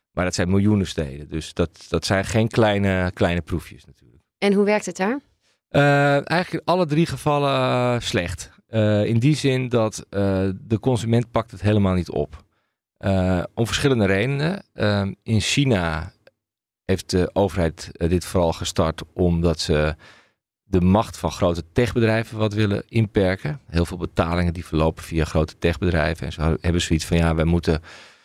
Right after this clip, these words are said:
Speaker 1: zorgen dat die bedrijven niet te machtig worden. Dus wij komen met een alternatief." Maar de Chinezen die zijn daar zo aan gewend en het werkt zo goed dat ze eigenlijk geen deuk in een, eh, pakje boter slaan. Eh, dus dat is China. Eh, dan Nigeria en de Bahama's,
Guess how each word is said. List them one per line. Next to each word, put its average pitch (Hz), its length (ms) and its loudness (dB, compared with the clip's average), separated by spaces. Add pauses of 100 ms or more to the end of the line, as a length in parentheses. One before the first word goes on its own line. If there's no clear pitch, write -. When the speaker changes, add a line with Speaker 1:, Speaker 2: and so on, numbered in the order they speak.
(140)
Speaker 1:
zorgen 92 300 2
dat 95 100 2
die 98 100 -8
bedrijven 92 380 2
niet 98 180 2
te 131 160 2
machtig 98 380 -2
worden. 78 240 -2
Dus 80 160 -4
wij 82 120 -2
komen 85 220 0
met 80 100 -2
een - 120 -10
alternatief." 82 680 -4 (600)
Maar 90 440 2
de 87 60 0
Chinezen 87 540 0
die 82 100 -6
zijn 82 200 2
daar 82 140 2
zo 95 220 2
aan 82 120 0
gewend 82 340 0
en 85 60 -2
het 82 100 -6
werkt 87 220 0
zo 92 200 2
goed 98 360 -2
dat 76 180 -2
ze - 100 -4
eigenlijk 80 420 -2
geen 80 220 0
deuk 80 240 0
in 85 80 -4
een, 80 160 -4
eh, 80 160 -2
pakje 82 260 -4
boter 82 280 0
slaan. 123 380 -2 (680)
Eh, 92 380 2
dus 92 120 0
dat 101 140 0
is 90 140 -2
China. 120 460 2 (480)
Eh, 98 720 2
dan 101 140 2
Nigeria 120 420 2
en 101 60 0
de 98 80 0
Bahama's, 135 840 -2